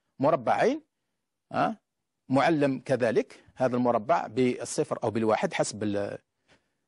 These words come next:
ثم عندنا الانتقال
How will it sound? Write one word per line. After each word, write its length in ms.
ثم 180
عندنا 520
الانتقال 840